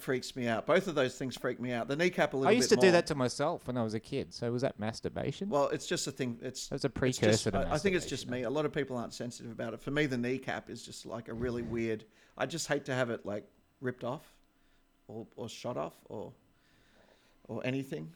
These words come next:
Speaker 2: I don't
Speaker 1: really.
Speaker 2: think anyone would
Speaker 1: Anyone,
Speaker 2: like
Speaker 1: I don't
Speaker 2: that.
Speaker 1: let people touch my kneecaps if I can avoid it.
Speaker 2: Mm. So now we know your one weakness.
Speaker 1: Yes, that's my kryptonite.
Speaker 2: Your Achilles heel.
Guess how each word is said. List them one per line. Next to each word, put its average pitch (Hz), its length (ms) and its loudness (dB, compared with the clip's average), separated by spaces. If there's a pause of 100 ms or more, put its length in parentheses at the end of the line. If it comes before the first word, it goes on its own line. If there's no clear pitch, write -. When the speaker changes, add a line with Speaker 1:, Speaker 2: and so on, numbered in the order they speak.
(120)
Speaker 2:
I 143 100 -2
don't 139 120 2
Speaker 1:
really. 151 160 0
Speaker 2:
think 123 160 -2
anyone 120 380 2
would 95 80 -6
Speaker 1:
Anyone, - 180 -4
Speaker 2:
like 98 100 -2
Speaker 1:
I 143 60 0
don't 101 140 0
Speaker 2:
that. 120 80 -2
Speaker 1:
let 117 160 -4
people 113 200 -6
touch - 260 -14
my 120 60 -10
kneecaps - 480 -16
if - 60 -18 (100)
I - 60 -18
can - 100 -16
avoid 127 280 -6
it. - 60 -18 (540)
Speaker 2:
Mm. 127 360 0 (340)
So 117 180 6
now 123 220 10
we 123 100 10
know 120 120 10
your 117 220 8
one 131 300 -2
weakness. - 600 -8 (160)
Speaker 1:
Yes, 156 400 4
that's 131 260 -2
my 160 100 -2
kryptonite. - 300 -4
Speaker 2:
Your 113 420 10
Achilles 139 540 -12
heel. - 540 -14